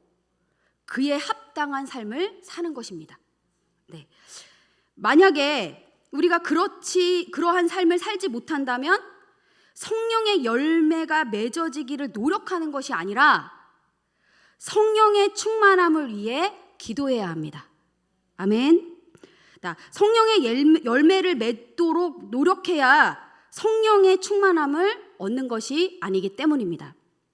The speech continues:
자, 팔복의 말씀은 복을 받기 위해 완수해야 할 미션이 아니라 하나님 나라 백성으로 살아가고 있는 우리에게 나타나야 할 모습입니다.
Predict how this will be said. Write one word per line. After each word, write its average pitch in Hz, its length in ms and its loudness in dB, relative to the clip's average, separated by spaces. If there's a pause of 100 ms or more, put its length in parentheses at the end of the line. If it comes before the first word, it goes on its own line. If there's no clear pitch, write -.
(680)
자, 156 160 -18 (300)
팔복의 320 720 2
말씀은 277 880 2
복을 359 400 2
받기 330 460 0
위해 254 460 -6 (140)
완수해야 359 840 2
할 381 340 2 (400)
미션이 294 680 0
아니라 226 460 2 (240)
하나님 392 500 6
나라 285 360 4
백성으로 277 560 -2
살아가고 269 560 -2
있는 262 500 2 (160)
우리에게 277 920 -4
나타나야 247 880 -6
할 349 360 -2 (180)
모습입니다. 202 560 -10